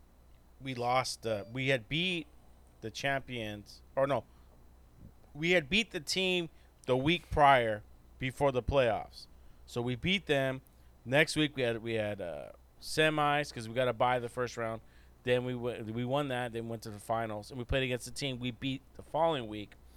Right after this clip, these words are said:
and we lost. It came down to a touchdown. Like, we, we needed, I think we were down five po-, uh, five points, so a touchdown was six. And Lucas,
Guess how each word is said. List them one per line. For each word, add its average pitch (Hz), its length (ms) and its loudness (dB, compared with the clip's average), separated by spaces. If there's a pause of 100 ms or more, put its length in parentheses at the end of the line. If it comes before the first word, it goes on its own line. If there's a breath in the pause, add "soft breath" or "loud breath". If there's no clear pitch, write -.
(560 soft breath)
and 123 140 0
we 131 120 0
lost. 131 400 6
It 127 80 -8
came 151 220 2
down 143 220 4
to 127 140 2
a 113 60 2
touchdown. 107 600 -2 (520)
Like, 104 160 -2
we, 139 160 0
we 131 220 -2
needed, 143 480 0 (180)
I 120 40 -4
think 135 200 -6
we 147 40 0
were 143 100 2
down 127 240 0
five 120 320 2
po-, 117 200 -4
uh, 110 200 -2
five 120 260 2
points, 110 320 -6
so 104 300 -6
a 117 80 -6
touchdown 123 420 0
was 107 100 -8
six. - 420 -6 (1080 soft breath)
And 110 220 -4
Lucas, 135 560 2